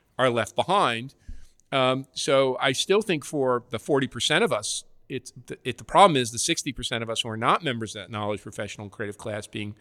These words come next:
pushed ever further to the periphery, long, enduring longer commutes, maybe can't save up enough, don't have enough income to buy a home.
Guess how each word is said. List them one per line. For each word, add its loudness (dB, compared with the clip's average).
pushed -4
ever 0
further 0
to -8
the -10
periphery, -8
long, -2
enduring -4
longer -2
commutes, -10
maybe -10
can't -4
save 4
up 4
enough, 0
don't -2
have -2
enough -2
income -8
to -8
buy -4
a -4
home. -8